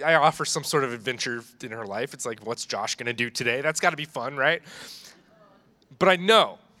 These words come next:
that I know that I know that my wife has been good for me,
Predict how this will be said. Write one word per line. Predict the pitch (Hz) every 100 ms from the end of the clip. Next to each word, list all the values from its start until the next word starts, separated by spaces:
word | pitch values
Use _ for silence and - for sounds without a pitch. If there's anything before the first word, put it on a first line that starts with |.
| -
that | 131
I |
know | 131 165
that | 143
I | 131
know | 143 107 - _ _ _ _ _ -
that | 127
my | 123
wife | 120 120 117
has | 110
been | 104 107 98 _
good | 143 131 104 85 _ _ _
for | 117
me, | 104 87